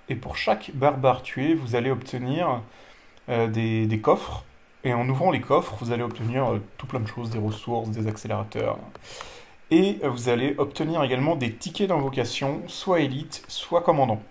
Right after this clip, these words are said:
Euh, les élites sont verts, les commandants sont bleus. Et en fait, euh, lorsque vous invoquez donc le, l'élite ou le commandant, je vous conseille de, de rester sur le commandant, ce qui va se passer,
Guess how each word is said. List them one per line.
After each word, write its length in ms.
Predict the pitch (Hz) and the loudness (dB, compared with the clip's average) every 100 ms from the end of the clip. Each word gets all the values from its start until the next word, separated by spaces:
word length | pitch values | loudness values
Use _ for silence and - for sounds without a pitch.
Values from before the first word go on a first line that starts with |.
| - _ - _ _ _ - - - - - - - 120 | -20 _ -20 _ _ _ -20 -20 -20 -20 -20 -20 -10 2
Euh, 540 | 113 110 110 110 110 | 6 8 8 8 6
les 140 | 107 | 2
élites 360 | 113 131 135 131 | 2 0 0 -2
sont 240 | - 123 | -4 0
verts, 300 | 110 143 190 | 6 8 8
les 100 | 135 | 4
commandants 300 | 123 127 135 | 0 0 -2
sont 180 | 143 131 | -2 -4
bleus. 260 | 117 110 - - - - - - - - - _ _ - | -2 -2 -4 -10 -20 -20 -20 -20 -20 -20 -20 _ _ -2
Et 100 | 127 | 0
en 60 | |
fait, 460 | 110 - 107 - - - - | 2 2 0 -2 -8 -16 4
euh, 360 | 131 127 123 120 | 10 10 10 6
lorsque 340 | 117 127 - | 4 2 2
vous 340 | 139 123 123 139 | 0 0 2 6
invoquez 480 | 160 147 147 143 131 | 6 6 2 0 2
donc 240 | 120 110 | 0 0
le, 160 | 120 120 | 0 0
l'élite 420 | 123 131 139 135 | 0 0 0 -4
ou 60 | |
le 80 | 127 | -2
commandant, 400 | - 123 120 143 208 | 2 2 4 2 0
je 80 | 160 | -6
vous 100 | - | -10
conseille 340 | - 110 123 | -8 -6 -4
de, 200 | 110 110 110 | -2 0 0
de 220 | 107 113 | -2 -2
rester 300 | 110 127 - | -2 -2 -4
sur 140 | - | -6
le 60 | 107 | -6
commandant, 360 | 123 117 131 - - - - - - - - - - - - - - - - - | -4 -2 -4 -8 -10 -8 -8 -10 -12 -12 -14 -18 -16 -14 -14 -14 -16 -18 -20 -12
ce 140 | - | -8
qui 100 | - | 6
va 80 | 165 | 6
se 100 | 185 | 8
passer, 480 | 156 143 143 170 | 4 4 2 0